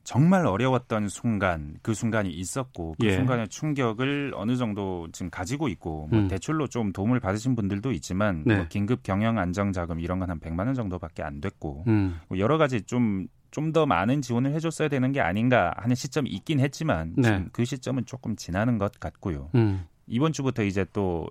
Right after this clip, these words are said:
Speaker 1: 생활 속 방역으로 들어가는데 매출이 좀 더 좋아진다면
Speaker 2: 예.
Speaker 1: 그래도 좀 회복하는 데 도움이 될 텐데 그러려면 방역, 생활 속 방역 이거 잘 해야겠죠.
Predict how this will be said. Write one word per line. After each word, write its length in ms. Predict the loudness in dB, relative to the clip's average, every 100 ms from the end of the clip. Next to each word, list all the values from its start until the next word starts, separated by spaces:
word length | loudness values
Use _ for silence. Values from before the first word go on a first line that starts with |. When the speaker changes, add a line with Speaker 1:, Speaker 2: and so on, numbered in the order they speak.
| -6
Speaker 1:
생활 260 | 0 2
속 200 | 2 -2
방역으로 500 | -2 0 0 0 -2
들어가는데 720 | 0 0 2 0 -2 -4 -6 -12 _ -4
매출이 280 | -4 -2
좀 160 | -4 -4
더 80 | -4
좋아진다면 920 | -2 0 0 0 -2 0 0 0 0 4
Speaker 2:
예. 220 | 4 2 -6 -18 -16 -14 -14 -16 -18
Speaker 1:
그래도 320 | -2 2 4 4
좀 420 | 4 4 2 -6 -4
회복하는 300 | 0 2 4
데 80 | 2
도움이 260 | 2 4 4
될 160 | 4
텐데 260 | 2 0 0
그러려면 680 | 2 2 4 2 2 0 -4 -10 _ _ _ _ _
방역, 400 | -2 2 2 -2
생활 300 | -2 2 2
속 240 | 2 -4 -4 _ _ -14
방역 460 | -6 -2 0 -2 -8
이거 140 | -10
잘 380 | -8 0 2 4
해야겠죠. 580 | 2 0 -2 -6 -12